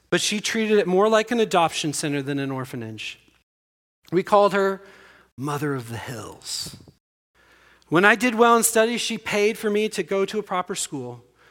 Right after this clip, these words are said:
Eventually, I earned a master's degree, and I now am teaching nursing at the University of Madras.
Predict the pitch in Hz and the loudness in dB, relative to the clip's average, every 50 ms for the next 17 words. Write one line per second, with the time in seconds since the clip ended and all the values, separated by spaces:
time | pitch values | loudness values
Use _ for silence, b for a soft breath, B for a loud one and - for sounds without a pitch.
0 | b b b b b - 160 180 202 - - - 233 233 233 226 220 214 208 208 | b b b b b -2 2 4 4 2 2 0 2 4 4 4 4 4 4 2
1 | 208 208 202 196 196 202 196 - - 208 - - 202 160 185 190 190 190 202 214 | 2 2 2 2 0 0 0 -2 -6 -6 -4 -4 -4 -2 0 0 0 0 -4 -6
2 | - B B B B B B B B 165 170 170 175 180 190 190 196 208 226 214 | -10 B B B B B B B B 2 2 4 2 4 2 2 4 4 2 2
3 | 208 - - 214 - 214 202 185 185 180 170 - - 165 151 147 147 - 147 151 | -2 -4 -6 -8 -6 -4 -2 0 0 0 -2 -2 -4 -4 -4 -4 -6 -6 -4 -4
4 | 151 156 147 139 147 139 - - 143 135 147 139 120 117 104 98 98 - - - | -2 -2 -4 -4 -6 -8 -6 -6 -4 -4 -4 -6 -6 -8 -10 -10 -10 -10 -10 -10
5 | - - - | -12 -14 -16